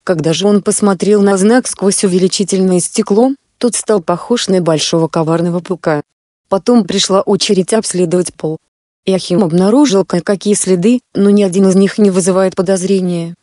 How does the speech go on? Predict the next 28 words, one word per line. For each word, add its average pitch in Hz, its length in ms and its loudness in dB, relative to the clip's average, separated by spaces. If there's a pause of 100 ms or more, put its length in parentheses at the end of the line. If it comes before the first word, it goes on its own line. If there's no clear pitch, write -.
(400)
Через 233 300 2
сильную 196 380 2
лупу 190 300 2
легко 175 340 0
можно 214 340 2
отличить 190 400 0
след 196 320 0
преступника 185 760 -2
от 185 80 -2
следа 196 360 2
ноги 208 280 2
порядочного 185 760 0
человека. 165 680 -2 (440)
Иохим 180 380 -2
понимал, 196 540 2 (180)
что - 260 0
имеет 226 320 4
дело 196 260 2
с - 120 -6
необыкновенно 185 760 2
хитрым 185 460 -2
грабителем, 170 840 0
который 175 340 0
стер - 280 -2
за 175 120 -2
собой 175 360 0
все - 180 0
следы. 175 420 -2